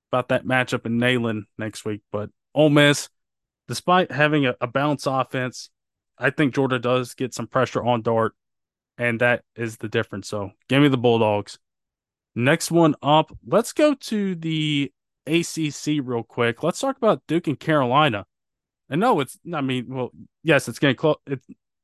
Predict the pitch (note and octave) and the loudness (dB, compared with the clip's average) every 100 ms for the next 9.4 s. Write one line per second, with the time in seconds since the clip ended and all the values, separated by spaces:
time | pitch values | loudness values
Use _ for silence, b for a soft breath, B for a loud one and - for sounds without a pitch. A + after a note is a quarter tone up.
0 | _ - D4+ C#4 F#3 E3+ E3+ - D#3 C#3 | _ 4 4 6 6 8 6 4 2 2
1 | A2+ D3+ D3+ - B2+ A2+ C3 A2+ A#2 A2 | 2 0 0 -2 -6 -4 -6 -6 -6 -6
2 | A2 A2 A2 - _ _ _ _ _ - | -4 -4 -4 -6 _ _ _ _ _ 0
3 | C3+ C3 - _ _ _ _ - A#3 D4+ | 4 4 2 _ _ _ _ 0 4 4
4 | A#3+ C#4 E3 C3 C3+ C#3 C#3+ D3 - A#2 | 4 0 0 2 0 0 2 2 0 -4
5 | C3 D3+ D3 - D3 B2+ D3 - C3 B2+ | 0 0 -2 -4 -4 -2 -4 -4 -4 -4
6 | A#2+ A#2+ - B2+ D#3 C#3+ B2 C3+ C3+ C3 | -4 -6 -4 -4 -2 -4 -6 -4 -4 -2
7 | B2 A#2+ - _ _ _ _ _ _ - | -2 -2 -8 _ _ _ _ _ _ -2
8 | D3+ - - - C3 B2+ C3 B2+ A2 C#3 | -2 -2 -6 -4 -2 0 0 0 0 2
9 | C3 F2+ F2 | 0 -2 -12